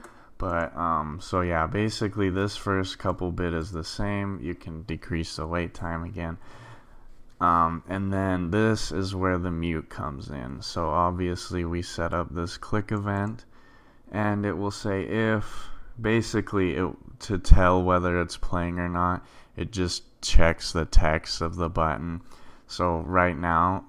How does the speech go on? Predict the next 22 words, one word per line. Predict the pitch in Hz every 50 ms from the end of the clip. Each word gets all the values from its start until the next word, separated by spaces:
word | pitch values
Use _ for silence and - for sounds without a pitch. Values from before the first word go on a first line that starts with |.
| - 123
the | 92 85
text | 80 - - 110 85 80 - - - - -
is | 78 85 85 82 -
playing, | - - - 90 82 78 76 78 87 92 98 95 92 -
so | - - - 69 69 73
what | 76 80 82 82
it | 78 -
does | - 78 78 80 85 90 92
is | 87 82 80
it | 82 80 -
changes | - - - 82 78 80 82 80 76
the | 82 80 76
text | - - - 80 71 - - -
to | - 69
stop. | - - - - 78 78 76 85 110 127 - - - - - - - - - - - - - - - _ -
It | - 87 87 82 -
changes | - - - 110 104 101 101 101 95 98
the | 101 95
background | - - 90 90 92 92 - - 101 98 101 101
color | - - 101 92 95 92 95
to | - 82
red, | 76 78 78 80 78 78 78 82 98 117 139